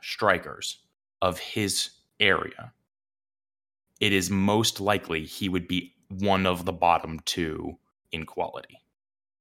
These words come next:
What he has been capable of doing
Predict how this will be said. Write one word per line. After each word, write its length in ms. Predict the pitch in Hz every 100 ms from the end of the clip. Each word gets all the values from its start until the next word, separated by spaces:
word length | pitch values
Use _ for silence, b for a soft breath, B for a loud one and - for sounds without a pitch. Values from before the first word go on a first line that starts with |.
| _ _ _ _ _
What 240 | 104 104 -
he 280 | - - 113
has 680 | 113 - - 135 175 139
been 260 | - 87 82
capable 440 | - 90 - -
of 120 | - -
doing 360 | - - 113